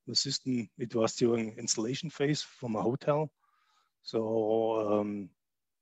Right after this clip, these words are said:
it's, it works perfectly in this way, but, uh, I don't like it so much.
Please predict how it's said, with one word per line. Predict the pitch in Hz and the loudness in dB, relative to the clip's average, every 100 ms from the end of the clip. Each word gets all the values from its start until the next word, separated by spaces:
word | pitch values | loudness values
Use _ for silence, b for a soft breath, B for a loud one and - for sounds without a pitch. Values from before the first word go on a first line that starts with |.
| _ _ _ | _ _ _
it's, | - - - | -2 0 0
it | - 120 | 0 6
works | 117 151 - - - _ _ _ _ _ - | 8 8 6 2 -4 _ _ _ _ _ 4
perfectly | 120 123 160 - 175 214 _ _ _ - | 4 6 4 6 4 2 _ _ _ -6
in | 123 | 0
this | 110 117 | 4 4
way, | 117 135 226 _ _ b b b b b | 4 2 0 _ _ b b b b b
but, | 117 131 - | -2 -2 -2
uh, | 123 120 120 120 131 | 0 4 6 6 6
I | 113 | 6
don't | 117 127 | 8 6
like | 123 117 113 | 6 2 0
it | - | -6
so | - - 110 | -4 -4 -4
much. | 110 135 - - | -2 -4 -4 -10